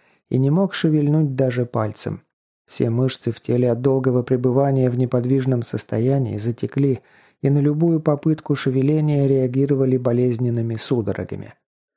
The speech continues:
Большой палец правой руки с кольцом был изолирован паутиной от остальной ладони особенно тщательно,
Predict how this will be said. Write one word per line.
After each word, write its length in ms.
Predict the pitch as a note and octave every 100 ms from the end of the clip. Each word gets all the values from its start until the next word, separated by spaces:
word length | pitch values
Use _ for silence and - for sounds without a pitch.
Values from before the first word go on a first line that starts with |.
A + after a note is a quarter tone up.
| _ _ _ _ -
Большой 340 | G2 - F#3
палец 380 | G3 F#3+ F#3 F3
правой 360 | - E3+ E3+ E3
руки 340 | D#3+ D#3 F#3+
с 80 | F3+
кольцом 500 | - D#3 - E3+ D3+
был 240 | D3+ E3 D#3+
изолирован 720 | C#3+ C3+ C3+ D3 C#3+ C3+ C3
паутиной 680 | C3+ C3+ C3 E3 D#3 C3+ B2+
от 100 | C3+
остальной 460 | - C3+ C3 C#3
ладони 580 | C3 C3 C3 D#3 D3 C#3+
особенно 720 | - A#2+ - C3 B2 A#2+ A#2
тщательно, 680 | A#2 - C3 G2+ - G2 G2